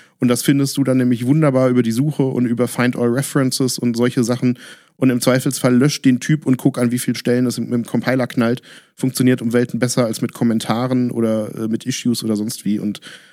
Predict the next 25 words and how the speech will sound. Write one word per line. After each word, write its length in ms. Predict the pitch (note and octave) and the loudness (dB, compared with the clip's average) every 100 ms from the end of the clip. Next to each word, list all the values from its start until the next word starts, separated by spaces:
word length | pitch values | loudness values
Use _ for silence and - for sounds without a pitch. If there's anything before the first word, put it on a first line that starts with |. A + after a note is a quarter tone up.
| _ | _
das 320 | B2+ A#2+ - - | -2 -2 -4 -2
kann 140 | C3 | 0
ich 140 | B2+ | 2
jedem, 420 | B2 C3 C3 B2+ - | 4 4 4 0 0
der 160 | A#2+ | 0
zu 100 | - | 0
TypeScript 640 | B2 A#2 - B2+ - - B2+ | -2 -2 0 -2 -2 -6 -2
migrieren 600 | A#2+ A#2 A#2 D3 D#3 C3+ | 0 0 2 4 4 2
will, 100 | C3+ | 2
eine 140 | B2+ | 2
größere 400 | A2+ B2 B2+ - | 2 0 -2 -6
Codebase, 640 | - A#2+ - A#2 A2+ - - | -4 -4 0 -2 -2 -8 -8
äh, 320 | A2+ A2 B2 - - | -6 -6 -10 -16 -10
nur 320 | B2+ C3+ B2+ | 0 2 2
so 220 | A#2 A#2 G#2+ | 2 0 0
als 300 | A2 - - _ | -2 -4 -12 _
kleinen 280 | - A#2+ A#2+ | -4 0 0
Tipp 220 | A#2+ C#3 - _ _ _ | -2 -6 -8 _ _ _
ans 220 | - B2 - | -4 -2 -2
Herz 180 | B2+ | -2
legen. 340 | - A#2+ A#2 - | 2 2 2 -2
Äh, 100 | A2+ | -6
das 180 | - - | -4 -2
lohnt 180 | G#2 | -2
sich. 220 | - F#2 | -4 -10